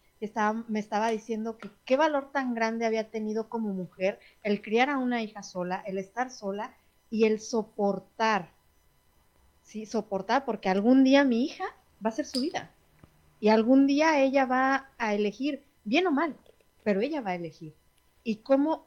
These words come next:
cómo como mujer puedo, eh, puedo hacer esto, ¿no? Puedo el, el decir, pues, es bien sencillo, señores, señoras, es bien sencillo,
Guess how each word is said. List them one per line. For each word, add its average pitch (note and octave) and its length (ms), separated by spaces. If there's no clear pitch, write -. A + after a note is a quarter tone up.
cómo D#4 300
como A#3+ 240
mujer A3 600
puedo, A3+ 640
eh, F#3+ 580
puedo A#3+ 180
hacer A3 240
esto, F3+ 340
¿no? F#3 200
Puedo A#3 240
el, G#3 180
el G3 160
decir, G3+ 300
pues, C#4 260
es B3 220
bien C#4 240
sencillo, B3 540
señores, G#3+ 580
señoras, G#3 460
es A#3 140
bien B3 180
sencillo, G3+ 480